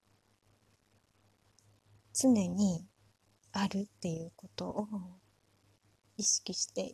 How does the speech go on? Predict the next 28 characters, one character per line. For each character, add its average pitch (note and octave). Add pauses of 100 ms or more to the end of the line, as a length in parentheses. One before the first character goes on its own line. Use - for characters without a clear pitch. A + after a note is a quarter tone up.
た F3+
だ E3+
き -
た F#3
い E3+
な G3+
っ -
て -
思 F3
い F3
ま F3+
す。 - (480)
あ E3+
の、 E3 (140)
一 -
人 B3+
で E3+
は D#3+
な E3+
い F#3+
と -
い D3+
う C#3+
こ -
と F3+
で -
す -
ね。 F3